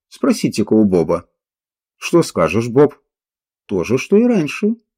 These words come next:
Без паразитного веса конструкция сработает». «Хм,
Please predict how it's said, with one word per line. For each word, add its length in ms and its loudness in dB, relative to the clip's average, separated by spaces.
Без 160 -10
паразитного 640 0
веса 280 4
конструкция 600 -2
сработает». 680 0
«Хм, 540 -6